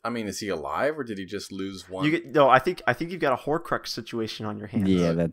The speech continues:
Speaker 1: you gotta
Speaker 3: that's,
Speaker 1: break 'em
Speaker 3: that's
Speaker 1: all?
Speaker 3: definitely the, yeah, you gotta kill
Speaker 2: You
Speaker 3: them
Speaker 2: gotta
Speaker 3: all.
Speaker 2: kill all the <laughs> Tom Selleck paintings if you wanna take on Tom Selleck.
Speaker 3: The more famous, the more famous a person is, the harder they are to kill.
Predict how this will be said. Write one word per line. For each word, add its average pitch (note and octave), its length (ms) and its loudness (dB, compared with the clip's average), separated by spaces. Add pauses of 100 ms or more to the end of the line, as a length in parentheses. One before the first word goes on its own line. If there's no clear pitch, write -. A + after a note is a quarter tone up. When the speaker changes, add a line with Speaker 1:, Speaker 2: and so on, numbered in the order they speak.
Speaker 1:
you A#2 60 0
gotta G2 160 8
Speaker 3:
that's, - 160 -2
Speaker 1:
break G2 160 2
'em F2 60 4
Speaker 3:
that's E2 120 -4
Speaker 1:
all? F#2 60 -2
Speaker 3:
definitely D#2 380 -2
the, D2+ 200 -8
yeah, D2 180 -4
you D#2+ 160 -4
gotta F2 220 0
kill F2 200 -2
Speaker 2:
You - 40 -4
Speaker 3:
them - 80 0
Speaker 2:
gotta D#3 160 4
Speaker 3:
all. - 60 -2
Speaker 2:
kill C#3+ 240 -2
all C3+ 200 2
the - 120 0
<laughs> - 80 -14
Tom F3+ 400 4
Selleck C#3 420 -6
paintings C3+ 440 -8
if B2+ 100 -10
you C3+ 100 -6
wanna C#3 160 -4
take D3 260 -12
on C3+ 140 -10
Tom - 240 -10
Selleck. - 140 0
Speaker 3:
The A#2 60 10
more C3+ 280 12
famous, A#2+ 560 6
the G#2+ 160 4
more A#2+ 220 12
famous B2 420 6
a G#2 60 4
person G2+ 400 2
is, F2 320 0
the - 100 -6
harder F2+ 400 -2
they E2 160 -6
are D#2+ 160 -8
to F#2+ 80 -8
kill. D#2+ 400 -6